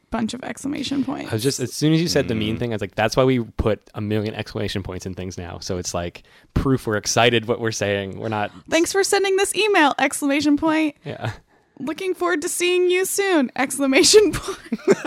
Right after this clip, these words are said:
Speaker 3: I think you did use a lot of exclamation points.
Speaker 2: Um, I think as long as you put a one exclamation point, you're okay. 'Cause, and I try to balance 'cause I think I do look crazy, but then I put a bunch of periods. If it's a sentence that I'm like,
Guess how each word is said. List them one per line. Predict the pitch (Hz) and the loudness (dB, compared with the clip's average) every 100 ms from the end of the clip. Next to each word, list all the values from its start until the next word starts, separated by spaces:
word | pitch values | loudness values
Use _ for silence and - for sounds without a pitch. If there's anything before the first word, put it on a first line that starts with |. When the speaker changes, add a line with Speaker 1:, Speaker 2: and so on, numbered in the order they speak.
| 277 | -2
Speaker 3:
I | - 190 - - 160 - - - - 160 | 0 0 0 -2 -2 -4 -8 -16 -10 -6
think | 311 | -4
you | 320 | -4
did | 120 123 | -2 -2
use | 95 | -2
a | 85 | -4
lot | 80 80 | -6 -6
of | |
exclamation | 80 - 90 82 - 85 | -6 -8 -10 -10 -8 -10
points. | 82 80 78 - - | -8 -8 -10 -16 -10
Speaker 2:
Um, | - 104 98 - - | -4 -2 -2 -6 -8
I | - 202 | 0 0
think | 226 220 208 | 2 -2 -2
as | - 120 | -2 0
long | 127 139 | 0 0
as | 151 | -2
you | 156 | -2
put | - 123 113 - _ _ _ _ _ _ - - _ - | 0 0 0 -4 _ _ _ _ _ _ -20 -20 _ -6
a | |
one | 107 110 117 117 | -2 2 2 2
exclamation | 113 - 107 98 95 92 | 0 -4 -4 -4 -4 -8
point, | 90 87 | -10 -10
you're | 90 90 | -8 -8
okay. | - 92 80 - _ - | -6 -8 -8 -14 _ -8
'Cause, | 127 135 | -6 -4
and | 127 | -2
I | 135 | -2
try | 147 165 | 2 4
to | |
balance | 127 110 104 98 - | 4 2 0 -4 -6
'cause | 120 - | -6 -2
I | 113 | -2
think | 120 147 | 0 0
I | 127 | 0
do | 110 147 156 | 4 6 6
look | 127 | 4
crazy, | - 104 101 98 92 - _ - | 2 -2 -2 -4 -8 -10 _ -4
but | 113 | 2
then | 123 | 2
I | 131 | 4
put | 135 | 4
a | 123 | 4
bunch | 120 | 2
of | 113 | 0
periods. | - 131 127 113 - - _ _ - | 4 4 4 2 -4 -18 _ _ -4
If | 135 | -2
it's | 147 | 0
a | 156 | 2
sentence | 196 226 190 | 2 0 4
that | 143 | 4
I'm | 120 | 4
like, | 107 | 2